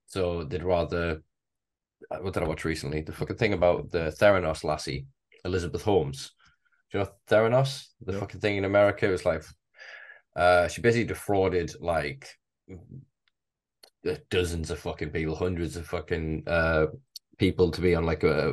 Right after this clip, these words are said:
Speaker 1: a board and part of this company where she'd basically come up with this creation allegedly of called the Edison,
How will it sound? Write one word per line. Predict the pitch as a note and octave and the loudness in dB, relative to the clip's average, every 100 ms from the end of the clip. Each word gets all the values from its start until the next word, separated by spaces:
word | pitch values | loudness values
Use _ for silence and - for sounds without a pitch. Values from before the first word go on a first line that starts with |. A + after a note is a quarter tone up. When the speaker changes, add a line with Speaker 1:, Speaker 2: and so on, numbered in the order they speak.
| D2+ | -2
Speaker 1:
a | E2 | -4
board | D#2 E2+ E2 D#2 | 0 2 2 -2
and | D#2 | -2
part | E2 C#2 | 0 0
of | C#2 | -2
this | D#2 | -4
company | - E2 D#2 D2+ C#2+ - - - - | -2 -2 -2 -4 -8 -14 -20 -12 -4
where | F#2+ | -2
she'd | G2 E2 | -2 -2
basically | G2+ F2+ F#2 | 0 0 -4
come | - F#2 | -6 -4
up | D2+ | -6
with | D#2+ | -8
this | F2 | -10
creation | - F#2 E2+ E2 D#2 D#2 | -6 -4 -4 -4 -6 -4
allegedly | E2+ E2+ D#2+ D#2+ D#2+ | -2 -2 -2 -2 -2
of | D#2+ - | -4 -2
called | E2+ D#2 | -2 0
the | - | 0
Edison, | F2 F2 - D#2+ D#2+ | 0 0 -2 -4 -6